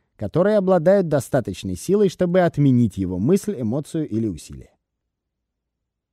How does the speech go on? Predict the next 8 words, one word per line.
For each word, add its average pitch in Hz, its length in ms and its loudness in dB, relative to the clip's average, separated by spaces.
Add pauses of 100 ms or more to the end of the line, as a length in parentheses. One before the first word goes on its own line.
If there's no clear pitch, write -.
(100)
Или 180 220 4
которые 185 420 2
стремятся 139 640 -2
отменить 76 460 -12
их, - 80 -20 (100)
понимаете? 110 440 -14 (880)
Это 196 280 0
обесценивание. 135 840 -4